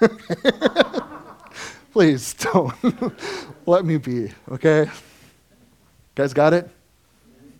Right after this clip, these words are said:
Okay, good. Verse twenty-three. It says, "When Jesus came into the official's house and saw a flute or flute players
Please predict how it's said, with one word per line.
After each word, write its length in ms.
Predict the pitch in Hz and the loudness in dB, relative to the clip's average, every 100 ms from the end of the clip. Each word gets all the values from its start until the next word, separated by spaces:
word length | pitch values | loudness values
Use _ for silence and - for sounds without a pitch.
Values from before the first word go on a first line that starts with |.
| 113 | -20
Okay, 180 | 110 104 | -18 -16
good. 160 | 104 - _ _ _ _ _ _ _ - - - - - - _ _ _ - - _ _ - | -16 -18 _ _ _ _ _ _ _ -20 -20 -20 -20 -20 -20 _ _ _ -20 -20 _ _ -4
Verse 160 | 160 - | -4 0
twenty-three. 460 | 175 160 147 123 - _ _ _ _ _ _ _ _ _ _ _ - | 0 0 -2 -8 -8 _ _ _ _ _ _ _ _ _ _ _ -14
It 100 | - | -4
says, 200 | 165 139 | -4 -2
"When 160 | 151 | -4
Jesus 340 | 131 175 185 - | -2 -4 -4 -6
came 320 | 165 151 151 | -2 -2 -2
into 160 | 143 | -4
the 120 | 143 139 | -4 -4
official's 400 | 143 135 139 120 | -4 -8 -8 -10
house 460 | 110 98 - - _ _ _ _ _ _ _ _ _ _ _ _ _ - | -12 -12 -16 -20 _ _ _ _ _ _ _ _ _ _ _ _ _ -14
and 140 | 131 | -8
saw 320 | - 143 143 | 2 4 4
a 40 | 127 | 2
flute 440 | - 147 151 151 _ - | -2 0 0 -2 _ -16
or 160 | 131 | -14
flute 300 | 113 - 143 | -10 -4 -4
players 800 | - 143 139 135 135 127 - - | -2 0 2 2 0 -2 -10 -20